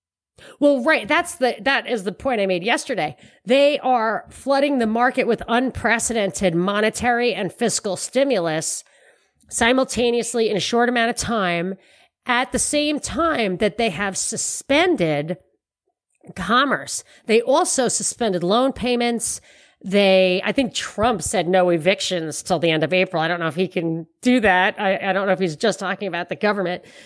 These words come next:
They pushed back the collection of taxes. So I estimated it would be a two trillion dollar deficit just based on the extra spending. I forgot to include the fact that two months of tax revenue will be lost.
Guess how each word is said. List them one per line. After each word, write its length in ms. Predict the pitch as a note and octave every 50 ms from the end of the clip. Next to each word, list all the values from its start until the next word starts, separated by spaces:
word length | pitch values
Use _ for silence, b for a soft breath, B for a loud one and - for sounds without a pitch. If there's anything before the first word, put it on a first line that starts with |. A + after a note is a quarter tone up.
| B B
They 140 | - G3 F3
pushed 420 | - - A#3+ C4 A#3 - - -
back 300 | - A#3+ G3+ F#3+ G3 -
the 100 | - G#3
collection 320 | - - A3 G3+ - G#3+
of 60 | F#3 -
taxes. 360 | A3+ G3+ A#3 - - A#3+ -
So 300 | - - C4 A#3+ G3+ - B B B B B B
I 300 | - C4 D4+ F4+ F#4+ F4 -
estimated 640 | A3+ A#3 - - - A3+ A3 A3 G#3+ F#3+ F#3+ F3+
it 100 | G3+ F#3
would 100 | - G3
be 140 | E3+ G3+ F#3
a 60 | F3
two 240 | - - - C4+ A#3
trillion 420 | - - B3+ A#3+ A3 G3+ F#3+ F#3+
dollar 360 | E3+ F3+ E3 F#3 F3+ D#3+ D#3+
deficit 600 | D3+ - G#3+ G#3+ - G3 F3+ - - F3+ D#3 -
just 320 | - B3+ A#3 F#3 - - -
based 300 | A3 A3+ A#3 - - -
on 100 | F#3+ F#3
the 120 | F#3+ G3 -
extra 400 | A3+ A#3+ A#3+ - - - G#3+ F3+
spending. 720 | - - - - - C4 D4 E4+ F4 F#4 D4 G3+ F3 - -
I 120 | F#3 G#3+
forgot 480 | A3 - - B3+ G#3 A#3 A#3+ C4 G4+ -
to 140 | - - B3+
include 380 | A3+ G#3+ - - - B3+ B3+ -
the 100 | A#3+ -
fact 400 | - A3+ G#3 A#3 C4+ - - -
that 260 | G3+ G#3 G#3 G#3+ - B B B B B B B B B B _ -
two 220 | - - E4 D#4+
months 640 | C#4 C4 B3+ B3 C4+ D#4 D4+ C4+ C4+ - - - - b b b b b b -
of 400 | B3+ B3+ B3+ A#3+ A3+ G3+ - -
tax 500 | - - - F#3+ C4+ F4+ A#4+ B4 - -
revenue 480 | D4+ C#4 A#3+ G#3+ F3 F#3 F#3 E3+ E3 D#3
will 200 | D#3 E3+ D#3 D3
be 180 | C3+ E3 D#3
lost. 580 | C#3+ C#3+ D3+ C#3 C3 C3+ C#3 - - - -